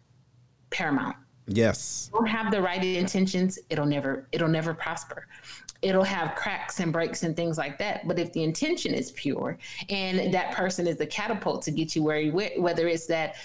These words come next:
Speaker 1: you feel like, "You can stop me, but I know what he has for me is for me," then use that to your advantage. You know what I mean? But your intention has to be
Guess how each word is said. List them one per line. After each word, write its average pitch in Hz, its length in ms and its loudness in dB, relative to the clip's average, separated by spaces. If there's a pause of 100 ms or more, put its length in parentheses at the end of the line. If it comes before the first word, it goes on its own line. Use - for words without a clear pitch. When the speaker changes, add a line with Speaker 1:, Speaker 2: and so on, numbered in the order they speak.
(200)
Speaker 1:
you 220 320 4
feel 226 200 2
like, 175 220 0
"You 175 120 4
can 151 140 0
stop 165 300 -4
me, 156 140 2
but 151 140 0
I 151 100 -2
know 156 280 2
what 147 160 4
he 165 180 4
has 151 260 0
for 143 220 -2
me 139 120 4
is 135 120 0
for 226 280 2
me," - 260 -2 (360)
then 175 240 2
use 196 280 2
that 190 160 0
to 202 100 2
your 175 180 2
advantage. 185 580 -4 (200)
You 180 120 2
know 180 60 4
what 180 100 2
I 185 40 2
mean? 190 400 4
But 165 180 2
your 170 160 4
intention 175 440 0
has 160 340 -2
to 165 120 -2
be 143 340 -2